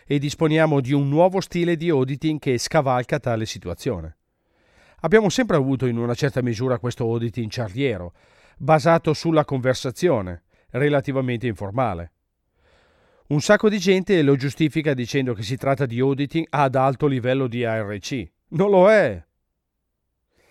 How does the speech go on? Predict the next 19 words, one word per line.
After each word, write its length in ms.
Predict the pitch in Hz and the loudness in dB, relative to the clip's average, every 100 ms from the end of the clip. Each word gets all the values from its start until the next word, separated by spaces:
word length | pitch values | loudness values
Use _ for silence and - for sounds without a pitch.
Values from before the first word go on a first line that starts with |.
| _ _ _ _ _ | _ _ _ _ _
Disponiamo 640 | 143 165 - 196 170 160 | -8 -4 0 4 4 4
di 160 | 135 135 | 2 -2
due 240 | 151 190 | 2 2
stili 520 | - - 175 190 190 | 2 -2 -2 -2 -2
di 140 | 160 156 | 0 2
auditing 540 | 143 147 143 160 147 | 2 2 -2 -4 -4
distinti, 680 | 131 131 - 185 104 87 95 - _ _ _ _ | -4 -4 -4 -2 -2 -6 -12 -12 _ _ _ _
e 100 | 127 | 0
uno 200 | 147 131 | 2 2
di 100 | 117 | 0
questi 260 | 117 - | -4 -4
stili 280 | 135 143 135 | -4 -2 -2
di 80 | 123 | 0
auditing 460 | 123 120 123 156 156 | 0 0 -2 -4 -4
è 100 | 139 | -4
costituito 540 | 131 - 131 143 123 | -6 -6 -4 -4 -4
soltanto 480 | 123 127 139 120 127 | -6 -4 -2 -4 -4
da 140 | 117 | -6
chiacchiere. 500 | - 127 - 101 95 | -4 -6 -6 -10 -10